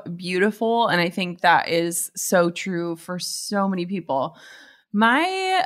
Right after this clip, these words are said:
last question for you, Natalie, is have you seen any changes in perception or a spike in interest in what you do this year? How did twenty twenty affect your business and what you do?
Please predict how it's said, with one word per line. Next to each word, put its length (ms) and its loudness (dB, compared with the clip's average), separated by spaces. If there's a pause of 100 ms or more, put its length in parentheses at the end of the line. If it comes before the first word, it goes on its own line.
last 400 2
question 380 0
for 80 -6
you, 160 -4
Natalie, 480 0
is 280 2
have 320 2
you 220 6
seen 320 -2 (100)
any 300 2
changes 800 0
in 320 0
perception 760 0
or 220 4
a 80 2
spike 460 2
in 100 4
interest 600 -4
in 160 2
what 200 4
you 120 -4
do 240 -4
this 280 2
year? 220 2
How 240 6
did 160 2
twenty 240 2
twenty 300 0
affect 440 0
your 640 0
business 720 -4
and 320 -4
what 200 -2
you 140 -4
do? 580 -6